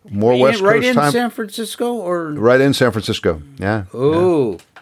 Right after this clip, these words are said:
Speaker 2: nice.
Speaker 1: It's really, really nice. No, it's, they're, they're doing
Speaker 2: Do you,
Speaker 1: very well.
Speaker 2: do you
Speaker 1: It's
Speaker 2: know
Speaker 1: great.
Speaker 2: at one
Speaker 1: It's
Speaker 2: time you could go out to dinner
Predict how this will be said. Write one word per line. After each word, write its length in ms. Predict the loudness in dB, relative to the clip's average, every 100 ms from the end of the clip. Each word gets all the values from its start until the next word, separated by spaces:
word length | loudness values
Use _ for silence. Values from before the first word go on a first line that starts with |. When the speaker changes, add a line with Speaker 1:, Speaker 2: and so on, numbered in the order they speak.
| _ -20 _ _ _ _ -8
Speaker 2:
nice. 540 | -4 -2 -2 -6 -16 _ _ _ -10
Speaker 1:
It's 260 | -10 -6
really, 200 | 2 2
really 220 | 4 4 4
nice. 280 | 2 0 -2
No, 180 | -2
it's, 180 | -2 -4
they're, 300 | -6 0 0
they're 180 | 2 2
doing 220 | 2 2
Speaker 2:
Do 60 | 2
you, 40 |
Speaker 1:
very 120 | 2
well. 140 | 4 2
Speaker 2:
do 40 |
you 60 | 2
Speaker 1:
It's 40 |
Speaker 2:
know 140 | 2 2
Speaker 1:
great. 100 | 2
Speaker 2:
at 60 |
one 120 | 0 -2
Speaker 1:
It's 100 | 0
Speaker 2:
time 280 | 0 0
you 140 | -2 -6
could 220 | -6 -4
go 220 | -2 0
out 160 | 0 -2
to 80 | -6
dinner 480 | -2 0 0 -2